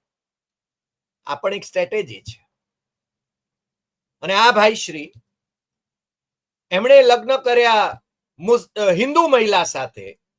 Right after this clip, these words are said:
એમના ભારતીય જનતા પાર્ટીના કેટલાક બીજા પણ મુસ્લિમ આગેવાનોએ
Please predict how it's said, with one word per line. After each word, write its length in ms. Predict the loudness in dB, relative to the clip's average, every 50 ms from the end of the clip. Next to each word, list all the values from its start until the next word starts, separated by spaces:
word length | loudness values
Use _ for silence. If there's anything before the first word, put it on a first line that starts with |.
| _ _ _ _ _ _ _ _ _ _ _
એમના 280 | -20 -16 -10 -8 -8 -6
ભારતીય 380 | -4 -6 -6 -6 -6 -8 -8
જનતા 320 | -6 -8 -8 -8 -8 -8 -6
પાર્ટીના 480 | -6 -6 -6 -8 -10 -12 -14 -14 -14
કેટલાક 360 | -12 -14 -16 -14 -12 -12 -12 -12
બીજા 340 | -14 -10 -4 -4 -4 -4
પણ 220 | -4 -6 -8 -8 -6
મુસ્લિમ 460 | -8 -10 -10 -10 -10 -10 -8 -6 -6
આગેવાનોએ 840 | -6 -6 -4 -2 -2 -2 -2 -4 -4 -4 -2 -2 -2 -4 -8 -10 -14